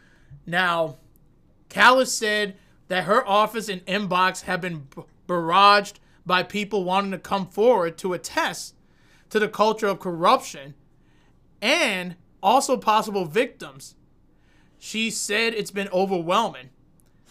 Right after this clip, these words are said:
Callis asked why they filed the lawsuit now. She said it was a process. It was an approach from our legal team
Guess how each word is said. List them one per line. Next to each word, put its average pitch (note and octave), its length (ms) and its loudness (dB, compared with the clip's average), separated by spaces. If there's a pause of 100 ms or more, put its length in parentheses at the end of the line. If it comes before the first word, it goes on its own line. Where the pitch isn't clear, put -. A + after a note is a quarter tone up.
(140)
Callis G#3 440 2
asked F#3+ 300 0
why E3+ 380 4
they G#3 160 0
filed F3+ 400 -2
the F3 80 -6
lawsuit E3+ 680 -8 (360)
now. D#3 560 -4 (920)
She - 160 -8
said G#3 220 -2
it G3+ 80 0
was F#3+ 100 -4
a F#3+ 80 -6
process. - 800 0 (500)
It F3 100 -4
was G3+ 200 0
an G3+ 40 -2
approach A3 540 0
from G3 260 -2
our F3 220 0
legal F#3 440 -6
team D3 420 -14